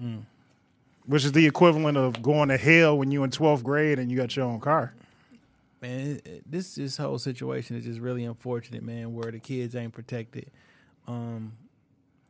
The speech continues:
Speaker 1: and when the school shooting happened, it was, "Hey, we need tougher gun laws. We need tougher gun laws." Now that people are, are out here bombing, I, where, where y'all recommendations at now?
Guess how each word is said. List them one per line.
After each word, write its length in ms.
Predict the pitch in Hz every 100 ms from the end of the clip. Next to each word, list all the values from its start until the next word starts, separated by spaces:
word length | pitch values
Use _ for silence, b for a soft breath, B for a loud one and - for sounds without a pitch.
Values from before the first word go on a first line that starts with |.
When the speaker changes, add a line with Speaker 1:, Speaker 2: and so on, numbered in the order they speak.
| _ -
Speaker 1:
and 320 | 123 120 117 - _ _ _ _ _ _ _ _ -
when 240 | 127 123
the 120 | 120
school 440 | 110 - 156 160 147
shooting 340 | - 135 123
happened, 400 | 120 117 117 117
it 60 | 117
was, 200 | 117 113
"Hey, 420 | 131 127 120 117 _ _ _ _ 127
we 100 | 120
need 220 | 120 113
tougher 280 | 135 120 117
gun 280 | 123 120 113
laws. 360 | 107 104 120
We 80 | 113
need 140 | 113 113
tougher 220 | 117 110
gun 260 | 117 113
laws." 400 | 110 104 - 113 _ _ _ _ _
Now 220 | 120 127 131
that 200 | 127 117
people 340 | 139 123 120
are, 160 | 117 113
are 220 | 113 120
out 40 | 123
here 120 | 110
bombing, 600 | 107 143 170 135 120 123 - _ _ _ _ _ _ _ _ _ - - - _
I, 160 | - 127 -
where, 380 | 123 131 151 151
where 280 | 127 135 165
y'all 280 | 170 165 160
recommendations 720 | 170 175 175 180 220 185 180
at 140 | 196 196
now? 280 | 240 110